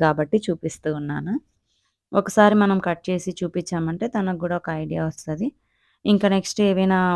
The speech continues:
ఉన్నా కూడా తను పెట్టడానికి ప్రయత్నం చేస్తదనమాట. So, ఇది వచ్చేసి సింపుల్ వర్కే, just నెక్కు వస్తుంది, అలాగే హ్యాండ్స్‌కి బార్డర్ అయితే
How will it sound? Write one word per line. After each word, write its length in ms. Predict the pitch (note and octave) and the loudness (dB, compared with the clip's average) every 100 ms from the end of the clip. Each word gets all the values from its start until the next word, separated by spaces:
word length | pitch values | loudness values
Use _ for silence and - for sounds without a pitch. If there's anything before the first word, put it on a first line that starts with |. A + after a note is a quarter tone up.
| F3 | 0
ఉన్నా 200 | F3 F3 E3 | 0 0 -2
కూడా 160 | F#3 G#3 | -4 -2
తను 160 | F#3 E3 D#3+ | -4 -4 -6
పెట్టడానికి 540 | - D#3 D#3+ D#3 G#3 G3+ - - _ _ - | -10 -6 -6 -4 -2 -2 -4 -8 _ _ -6
ప్రయత్నం 400 | E3 D#3+ D#3+ D#3 | -4 -2 -2 -2
చేస్తదనమాట. 680 | D3+ - C#3 C#3+ D3 C#3+ F#3+ C4 - _ _ _ _ - | -4 -8 -8 -8 -6 -6 -4 -4 -6 _ _ _ _ -2
So, 60 | G#3 | 2
ఇది 100 | G#3 | 4
వచ్చేసి 360 | G3+ G#3+ G#3+ A3+ G3+ | 2 0 -2 -2 -2
సింపుల్ 300 | F3+ F#3 G3 G3 | 0 0 2 2
వర్కే, 280 | F3+ G#3+ G#3+ F#3+ | 2 -2 0 0
just 240 | F3 - F#3+ F3 E3+ | -2 -2 0 0 -2
నెక్కు 420 | E3 E3 E3+ F#3 F3 D#3+ D#3 - _ - | -4 -6 -6 0 2 0 -2 -8 _ -6
వస్తుంది, 440 | E3 - E3+ F#3 G3+ | -6 -4 -2 0 0
అలాగే 200 | E3 E3 F3+ | 0 -2 -2
హ్యాండ్స్‌కి 320 | D#3+ D#3 - | -4 -6 -8
బార్డర్ 340 | D#3+ D3+ D3 D#3+ | -6 -4 -4 -8
అయితే 200 | D3+ | -6